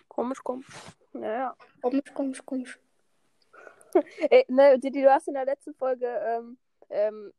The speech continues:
Speaker 1: äh, den falschen Podcast von mir gegrüßt. Du hast nämlich Byrons Mystery Podcast gegrüßt.
Speaker 2: Ja,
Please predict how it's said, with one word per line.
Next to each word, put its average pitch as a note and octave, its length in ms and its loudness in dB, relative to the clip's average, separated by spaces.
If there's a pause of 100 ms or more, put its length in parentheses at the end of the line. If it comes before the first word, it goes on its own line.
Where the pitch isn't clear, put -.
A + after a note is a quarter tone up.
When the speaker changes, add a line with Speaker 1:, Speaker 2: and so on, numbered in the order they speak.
(240)
Speaker 1:
äh, A3 200 -4
den A#3 140 -8
falschen D4+ 320 -6
Podcast A3+ 320 -12
von G#3+ 140 -14
mir G#3 100 -8
gegrüßt. A3 300 -8
Du G#3 60 -2
hast A3+ 120 -4
nämlich A#3+ 240 -12
Byrons B3 420 0
Mystery G#3+ 420 -6
Podcast F#3+ 500 -10
gegrüßt. - 340 -12 (1200)
Speaker 2:
Ja, C#4+ 360 -2